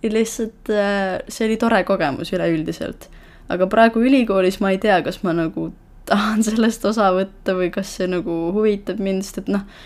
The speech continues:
ma tunnengi, et mul on niigi raske sisse elada, et nüüd jälle peab otsast peale kõik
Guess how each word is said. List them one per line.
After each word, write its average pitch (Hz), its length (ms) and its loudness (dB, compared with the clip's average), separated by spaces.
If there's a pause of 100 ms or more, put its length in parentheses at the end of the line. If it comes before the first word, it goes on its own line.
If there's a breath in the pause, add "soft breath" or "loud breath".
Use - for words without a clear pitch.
(180 loud breath)
ma 202 140 -6
tunnengi, 220 340 4
et 170 160 -2
mul 190 140 0
on 190 100 0
niigi 202 380 0
raske 185 560 -2 (240)
sisse - 420 -4
elada, 175 460 0 (100)
et 175 160 -6
nüüd 180 160 -2
jälle 202 400 4
peab 190 240 0
otsast 226 400 -4
peale 175 300 2
kõik 160 180 -4